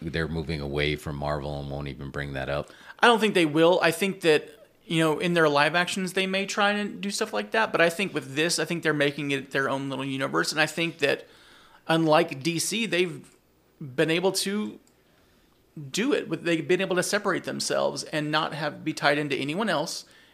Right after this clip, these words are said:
Speaker 2: and do their own thing and be okay with it.
Speaker 1: I like the idea, and I, I hope that's the direction they go, what you suggested. Just keep this as its own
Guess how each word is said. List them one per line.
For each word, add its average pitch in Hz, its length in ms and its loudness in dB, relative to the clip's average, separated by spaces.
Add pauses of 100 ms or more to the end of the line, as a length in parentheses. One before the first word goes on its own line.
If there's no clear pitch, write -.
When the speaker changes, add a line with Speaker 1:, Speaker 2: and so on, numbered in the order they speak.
Speaker 2:
and 147 180 -2
do 160 140 6
their 147 180 6
own 156 160 4
thing 147 480 -2 (380)
and 139 480 0 (720)
be 156 160 4
okay 160 280 0
with 139 180 -4
it. - 220 -8 (580)
Speaker 1:
I 117 80 6
like 120 300 8
the 101 120 8
idea, 85 440 4
and 78 180 -2
I, 76 300 2
I 69 40 0
hope 87 280 -2
that's - 260 0
the 82 140 -8
direction 76 500 -4
they 71 100 -4
go, 67 200 -2
what 67 240 -2
you 73 180 -6
suggested. 67 640 -8
Just 71 240 -8
keep - 280 -10
this 80 260 -4
as 76 160 -6
its 78 160 -10 (100)
own 85 460 -2